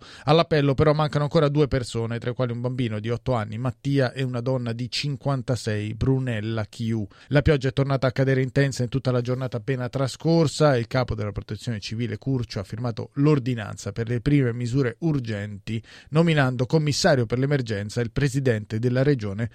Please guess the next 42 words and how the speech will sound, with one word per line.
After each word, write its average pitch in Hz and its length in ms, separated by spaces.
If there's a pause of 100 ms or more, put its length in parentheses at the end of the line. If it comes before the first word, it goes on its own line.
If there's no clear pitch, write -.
(140)
Francesco 135 540
Acquaroli. 110 580 (260)
Non 202 180
distante 156 400
Ravenna, 151 380
le 143 120
raffiche 156 360
di 135 100
vento 143 320
hanno 123 100
fatto 127 240
saltare 127 460
gli 123 80
ormeggi 123 420
della 113 220
Viking 120 480
Sea, 110 440
una 110 200
grande 123 300
nave 120 180
da 113 100
crociera 117 480
con 110 160
oltre 113 320
ottocento 127 640
passeggeri 113 640
a 123 80
bordo. 104 520 (320)
Per 160 160
riuscire 156 340
a 139 40
riportare 131 440
l'imbarcazione 127 640
in 117 80
sicurezza 127 560
è 113 40
stato 113 280
necessario 123 520
l'intervento 123 640
di 117 180
cinque 160 400
rimorchiatori 131 760